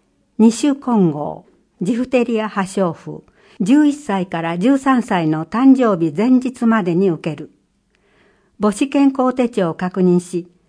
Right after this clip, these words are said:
接種がお済みでない場合は、体調の良い時に早めに接種をお願いします。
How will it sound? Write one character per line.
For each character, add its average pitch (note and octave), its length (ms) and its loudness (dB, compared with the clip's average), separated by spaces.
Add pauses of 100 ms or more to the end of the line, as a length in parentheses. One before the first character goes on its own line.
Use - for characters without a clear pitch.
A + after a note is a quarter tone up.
(200)
接 C4 340 0
種 G#3+ 100 0
が F3+ 220 0
お G3 80 -2
済 B3+ 160 -2
み A#3 120 4
で A3+ 120 0
な A3 160 2
い F3 80 0
場 E3+ 220 -2
合 E3+ 60 -4
は、 E3 240 -4 (280)
体 C4+ 260 -2
調 C4+ 220 2
の B3 120 2
良 A#3+ 140 0
い F#3+ 80 -2
時 F#3 280 -4
に E3 160 2
早 A#3+ 320 0
め A#3+ 140 2
に A3+ 180 0
接 - 360 -6
種 A3+ 100 2
を A#3 60 2
お F3+ 80 -2
願 D3 240 -4
い C#3 40 -14
し - 160 -12
ま C3+ 120 -8
す。 - 280 -20